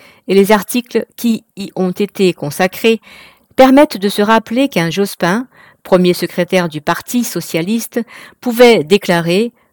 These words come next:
peu avant les élections de mille neuf cent quatre-vingt-un, citation, « L'objectif du P S n'est pas de moderniser ou de tempérer le capitalisme, mais de le remplacer par le socialisme. » Fin de citation. Même si ce discours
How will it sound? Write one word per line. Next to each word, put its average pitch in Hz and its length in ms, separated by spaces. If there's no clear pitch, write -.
peu 233 180
avant 208 260
les 190 200
élections 175 360
de 165 100
mille 185 180
neuf 190 140
cent 208 160
quatre-vingt-un, 165 720
citation, « 175 640
L'objectif 247 540
du 190 120
P 185 140
S 220 420
n'est 202 120
pas 277 180
de 196 140
moderniser 196 920
ou 190 160
de 190 260
tempérer 208 640
le 180 120
capitalisme, 156 800
mais 214 100
de 220 80
le 233 100
remplacer 196 640
par 185 240
le 165 100
socialisme. » 139 840
Fin 127 180
de 143 60
citation. 143 600
Même 175 200
si 170 140
ce 175 120
discours 185 560